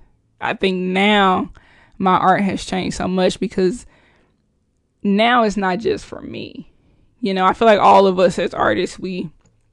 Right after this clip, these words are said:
we get together and we, we, you know, get in our corners and we, we draw for ourselves.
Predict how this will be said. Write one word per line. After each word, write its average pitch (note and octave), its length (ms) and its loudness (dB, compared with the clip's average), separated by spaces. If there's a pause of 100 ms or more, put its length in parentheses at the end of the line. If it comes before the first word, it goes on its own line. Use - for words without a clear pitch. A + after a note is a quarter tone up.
(500)
we G3 120 -4
get G3 160 -6
together F#3+ 380 2
and F#3 140 -4
we, - 160 -8 (380)
we, - 580 -10 (680)
you F3+ 120 -6
know, D3 140 -8
get F#3 160 0
in F#3+ 100 0
our F3+ 100 -2
corners - 680 -8 (180)
and F#3+ 160 -4
we, G3 220 -4
we G3+ 140 -2
draw G3 300 0
for - 300 -8
ourselves. G3+ 760 -2